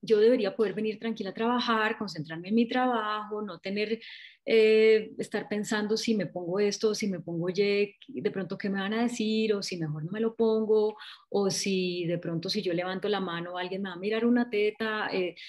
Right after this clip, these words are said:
o sea, debería poderme concentrar en mi trabajo y no estar como tratando, a, estar a la defensiva. Eso es acoso, eso es acoso sexual.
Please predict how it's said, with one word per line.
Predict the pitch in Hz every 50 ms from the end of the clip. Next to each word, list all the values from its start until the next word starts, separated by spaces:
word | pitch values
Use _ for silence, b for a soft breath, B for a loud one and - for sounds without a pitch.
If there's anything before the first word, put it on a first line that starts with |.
| B B B -
o | 190
sea, | 165 214 196 185 170 - - - - _ - 165 143 - _ _ _ -
debería | 196 226 220 208 214 214 214
poderme | 269 262 226 226 233
concentrar | 247 262 247 240 214 - 196 196
en | 214
mi | 226 226
trabajo | 226 220 202 214 214 233
y | 240
no | 233 214 196
estar | 196 - - - 226 214 220 226 -
como | - 240 226 226 208 180 B B B B B B _ _ _ _ _
tratando, | 254 233 220 - 226 220 170 - -
a, | 175 180 120
estar | - 185 - 202 175 180
a | 190
la | 208 220
defensiva. | 208 202 190 165 156 - - 302 277 175
Eso | - - 160 -
es | 202 - -
acoso, | - - - 294 320 - - 196 156 151 151
eso | - 165 165 190
es | - 202
acoso | - - - 233 226 233 240
sexual. | 226 233 202 - - - 254 247 185 160